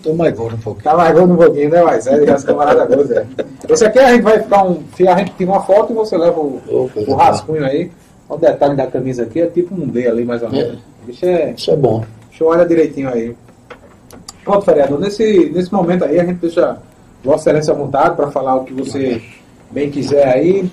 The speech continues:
Speaker 2: E, sim, na, antes da gente finalizar, eu gostaria que você falasse do cenário de dois mil e vinte e quatro das oposições. Como é que o senhor,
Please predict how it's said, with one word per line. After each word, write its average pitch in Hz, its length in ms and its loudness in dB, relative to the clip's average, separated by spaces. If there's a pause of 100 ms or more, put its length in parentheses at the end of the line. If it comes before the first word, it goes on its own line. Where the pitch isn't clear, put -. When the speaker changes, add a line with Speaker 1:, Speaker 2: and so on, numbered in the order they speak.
Speaker 2:
E, 208 240 -2
sim, 269 320 -2 (180)
na, 214 500 2
antes 180 180 -6
da 165 140 0
gente 160 140 -6
finalizar, 175 400 -2
eu - 20 -2
gostaria 214 260 0
que 208 60 -4
você 208 180 -2
falasse 202 360 0
do - 100 -16
cenário 214 320 0
de 214 40 2
dois 220 120 6
mil 226 100 2
e - 20 0
vinte 233 120 -8
e - 40 -20
quatro - 380 -2 (400)
das 175 180 2
oposições. 190 720 0
Como 165 180 -6
é 180 60 -2
que 175 80 -12
o - 20 -18
senhor, 180 340 2